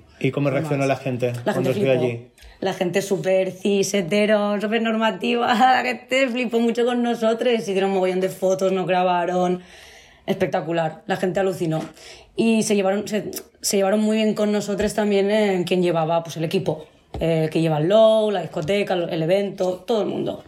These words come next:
Speaker 2: Muy, muy, muy agradecides, muy buena gente.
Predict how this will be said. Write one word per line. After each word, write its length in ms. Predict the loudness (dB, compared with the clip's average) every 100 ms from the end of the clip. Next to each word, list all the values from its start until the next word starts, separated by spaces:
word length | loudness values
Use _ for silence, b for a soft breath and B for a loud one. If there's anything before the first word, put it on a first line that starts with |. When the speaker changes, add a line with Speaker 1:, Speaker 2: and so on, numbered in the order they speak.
| -6
Speaker 2:
Muy, 240 | 0 2 2
muy, 360 | 2 2 2 2
muy 180 | 2
agradecides, 1000 | 2 2 0 -2 0 2 2 0 0 -4 B B 0
muy 140 | 2
buena 220 | 4 0
gente. 440 | -4 -4 -2 -2